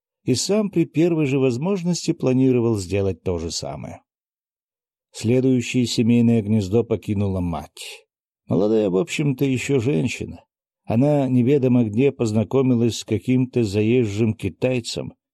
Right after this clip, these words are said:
и отправилась строить личную жизнь в далёкую провинцию Хубэй, оставив сына на попечении деда и бабки.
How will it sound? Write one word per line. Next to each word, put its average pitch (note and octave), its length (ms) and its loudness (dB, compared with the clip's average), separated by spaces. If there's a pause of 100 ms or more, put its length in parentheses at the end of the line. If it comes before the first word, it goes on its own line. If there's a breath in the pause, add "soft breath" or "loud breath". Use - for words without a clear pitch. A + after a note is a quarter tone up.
(220)
и A#3 120 0
отправилась G3 640 0
строить D#3+ 520 0
личную C#3 460 0
жизнь A#2 340 2
в G#2+ 100 0
далёкую G#2+ 500 0
провинцию G2 840 -2
Хубэй, E2 680 -6 (600)
оставив G#3 540 -2
сына F3 300 0
на D#3+ 100 2
попечении B2+ 640 0
деда F#2+ 340 -2
и F2+ 100 -2
бабки. E2 580 -10